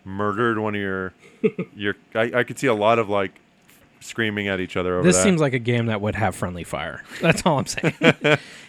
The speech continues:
Speaker 2: The
Speaker 1: true.
Speaker 2: game
Speaker 1: It's
Speaker 2: is the,
Speaker 1: punishing.
Speaker 2: the game is good, and it's really, you know, clean and s-, like, a straightforward take on, like, a new idea.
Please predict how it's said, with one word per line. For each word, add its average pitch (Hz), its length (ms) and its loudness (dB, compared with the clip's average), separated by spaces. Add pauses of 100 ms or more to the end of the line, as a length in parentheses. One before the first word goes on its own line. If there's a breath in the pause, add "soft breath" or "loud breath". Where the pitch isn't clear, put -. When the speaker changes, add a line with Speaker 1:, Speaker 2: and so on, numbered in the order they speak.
Speaker 2:
The 107 80 -2
Speaker 1:
true. 160 60 6
Speaker 2:
game 170 200 6
Speaker 1:
It's 233 100 6
Speaker 2:
is 196 60 0
the, 131 60 4
Speaker 1:
punishing. 104 460 2
Speaker 2:
the 151 140 -4
game 220 220 4
is 190 120 2
good, 151 500 4
and 139 160 -2
it's - 300 -4
really, 147 560 4 (300)
you 180 120 -2
know, 131 120 0
clean 139 580 2 (160)
and 117 220 -2
s-, - 240 -8 (560 soft breath)
like, 120 180 -2
a 123 300 -2 (840)
straightforward 156 760 2
take 120 340 2
on, 123 400 -2
like, 120 140 -2
a 123 40 4
new 117 240 2
idea. 98 500 0